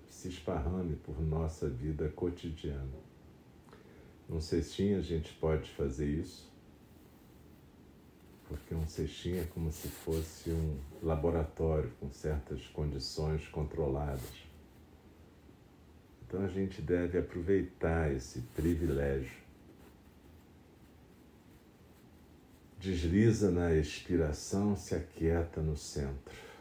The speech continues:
E percebe que cada momento da sua vida pode ser zazen.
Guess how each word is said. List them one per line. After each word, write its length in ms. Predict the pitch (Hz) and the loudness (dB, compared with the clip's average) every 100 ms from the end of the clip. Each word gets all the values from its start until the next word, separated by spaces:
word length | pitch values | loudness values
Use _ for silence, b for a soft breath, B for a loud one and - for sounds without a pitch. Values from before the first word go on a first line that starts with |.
| B B - - - - | B B -20 -20 -18 -14
E 40 | |
percebe 640 | - 120 - - 113 87 80 | 2 2 2 6 8 6 0
que 100 | 78 - | -6 -8
cada 340 | - 107 113 104 | 2 4 6 6
momento 560 | 87 80 82 90 85 | 6 4 4 2 0
da 160 | 76 76 | -2 -2
sua 300 | - 80 69 | -2 -2 -2
vida 320 | 65 87 87 | 0 0 0
pode 400 | 80 82 82 67 | 0 0 0 0
ser 300 | - - 80 | -6 0 0
zazen. 500 | 76 85 73 73 69 | 2 0 0 -4 -6